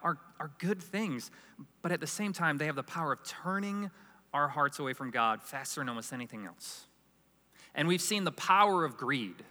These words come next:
that it's ultimately a heart issue, meaning whether we have a little or a lot, any of us can be greedy. It's ultimately a love and worry about money, and that can, something you can do regardless of how much is in your bank account.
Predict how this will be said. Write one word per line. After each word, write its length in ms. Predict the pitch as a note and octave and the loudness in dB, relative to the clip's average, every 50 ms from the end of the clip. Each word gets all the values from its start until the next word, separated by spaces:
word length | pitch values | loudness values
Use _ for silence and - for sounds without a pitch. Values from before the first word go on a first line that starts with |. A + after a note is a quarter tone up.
| - - _ _ _ _ _ _ _ _ _ _ - | -20 -20 _ _ _ _ _ _ _ _ _ _ -4
that 100 | D3 E3+ | -2 -2
it's 120 | E3+ G#3 | 2 4
ultimately 440 | G#3+ A3+ G#3+ F#3+ G3 G3+ F#3 F3+ F3 | 2 2 2 0 -2 0 0 2 2
a 80 | D#3+ | 0
heart 320 | C#3 - E3+ F#3 F#3+ F3 C#3 | 2 4 8 8 8 8 6
issue, 360 | A#2+ - - - - F#2+ E2 - - - _ _ _ _ _ _ _ _ _ _ _ _ _ _ - - - - | 2 -2 -4 -8 -8 -10 -12 -14 -18 -20 _ _ _ _ _ _ _ _ _ _ _ _ _ _ -20 -20 -14 -4
meaning 380 | D#3 E3+ F#3+ G3 F#3 F3 D#3 - - - | 0 2 2 2 2 0 -2 -4 -8 -2
whether 280 | D#3 D#3+ F3 F3 F#3 | 2 4 4 4 4
we 180 | E3+ E3+ E3 D#3+ | 4 4 2 4
have 280 | C#3 D3+ D3 D3 C#3+ - | 6 6 6 6 6 4
a 80 | C3+ | -2
little 460 | C3 C3+ C#3 E3 E3+ F3+ F3+ F3+ E3 - | -4 0 0 0 0 2 2 0 0 0
or 180 | D#3 C#3+ C#3+ | 0 2 2
a 80 | C#3+ C#3 | 2 2
lot, 340 | C3 B2 A#2 A#2 A#2+ - - - - | 2 4 4 4 4 2 0 -8 -8
any 260 | C3+ C#3 D3 D#3 D#3+ | -6 -4 -4 -4 -4
of 120 | D3+ C3+ | -4 -4
us 160 | C#3 B2 - - | -4 -4 -4 -8
can 200 | - C3+ A#2+ A2+ | -10 -8 -8 -6
be 280 | A#2 G#2+ G#2+ G#2+ - - D3 | -6 -6 -6 -8 -8 -12 -16
greedy. 400 | C#3 A2 G#2+ G#2+ G#2+ G2 F#2+ F2+ | -14 -12 -10 -8 -8 -8 -8 -10
It's 180 | F2+ F#2 F2+ - | -10 -10 -10 -6
ultimately 580 | B2 C#3 D3 D#3 - D3 C#3 C3+ - C3 B2 | -4 -4 -4 -6 -6 -4 -4 -4 -4 -2 -2
a 80 | A#2+ G#2+ | -2 -2
love 420 | G#2+ G#2+ A#2 B2 C3 C3+ C3+ B2 - | -4 -2 2 2 4 4 2 0 -2
and 180 | - A#2 A2+ A2 | -8 -8 -6 -4
worry 280 | A#2 A#2 A#2 A#2 A#2+ | -2 0 0 0 0
about 380 | A#2 G#2+ G2+ A2 G2+ G#2+ G#2+ A2 | -2 -2 0 0 0 0 -2 -6
money, 320 | G#2+ G#2+ G#2 G#2 G#2 - | -8 -6 -6 -6 -8 -10
and 180 | - A2+ G#2+ G#2+ | -10 -10 -10 -6
that 280 | A2 A#2 A#2+ - - - | -6 -6 -6 -6 -10 -16
can, 140 | - C3 | -16 -14
something 380 | - - - B2 A2+ - A#2 A2 | -12 -8 -8 -8 -8 -6 -8 -8
you 80 | A2 G#2+ | -10 -10
can 140 | - A#2+ | -10 -8
do 100 | A2 A2 | -8 -8
regardless 500 | G2+ G2+ G2 - A2 G#2+ A2 G2+ G#2 G2 | -8 -8 -8 -4 -4 -4 -4 -4 -6 -12
of 60 | - F#2+ | -12 -12
how 60 | G2 | -12
much 180 | F#2+ F#2+ - | -12 -12 -12
is 80 | - - | -12 -14
in 60 | G2 G2 | -12 -12
your 80 | F#2+ | -10
bank 260 | F2 G#2 F#2 F2 - - | -10 -10 -10 -10 -14 -14
account. 260 | - G#2+ F#2 F#2+ F2+ | -10 -8 -8 -8 -10